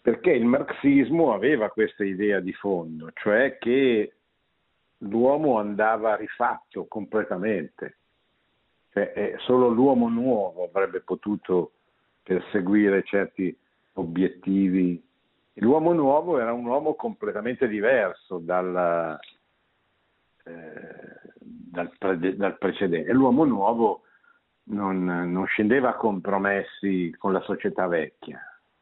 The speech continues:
voleva conquistare il potere e cambiarla radicalmente, perché la sua antropologia, la sua concezione dell'uomo era profondamente avversa a quella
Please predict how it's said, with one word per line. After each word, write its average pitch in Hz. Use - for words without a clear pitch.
voleva 110
conquistare -
il 78
potere 95
e 107
cambiarla 101
radicalmente, 92
perché 107
la -
sua 131
antropologia, 113
la 87
sua 110
concezione 101
dell'uomo 104
era 90
profondamente 104
avversa 101
a 120
quella 90